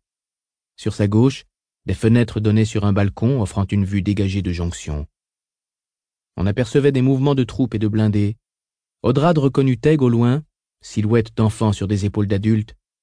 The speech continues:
mais rien ne laissa voir qu'elle eût aperçu quelque chose d'extraordinaire. Elle poursuivit son examen des lieux.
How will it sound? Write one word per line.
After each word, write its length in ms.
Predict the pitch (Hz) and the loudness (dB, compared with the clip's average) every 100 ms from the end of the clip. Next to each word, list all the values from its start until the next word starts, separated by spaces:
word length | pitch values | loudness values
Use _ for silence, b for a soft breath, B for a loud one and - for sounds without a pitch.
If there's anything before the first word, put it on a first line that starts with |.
| _ _ _ _ - | _ _ _ _ 0
mais 220 | 123 120 | 2 2
rien 240 | 127 165 | 2 2
ne 80 | 156 | 2
laissa 240 | 120 107 | 2 0
voir 260 | 104 117 104 | 2 2 0
qu'elle 160 | 107 98 | -4 -4
eût 80 | 101 | -4
aperçu 360 | 87 92 - | -4 -4 -6
quelque 240 | 101 92 92 | -6 -6 -6
chose 240 | - 95 | -6 -4
d'extraordinaire. 880 | 90 87 - 82 85 82 80 80 - _ _ _ _ _ _ _ _ _ _ _ _ _ - | -4 -8 -6 -6 -6 -8 -8 -10 -14 _ _ _ _ _ _ _ _ _ _ _ _ _ -12
Elle 120 | 78 | -6
poursuivit 420 | 98 - 110 110 | -6 -2 -2 0
son 160 | 110 104 | 0 -2
examen 340 | 98 101 101 | 0 0 0
des 120 | 92 | -2
lieux. 300 | 87 82 85 | -4 -6 -8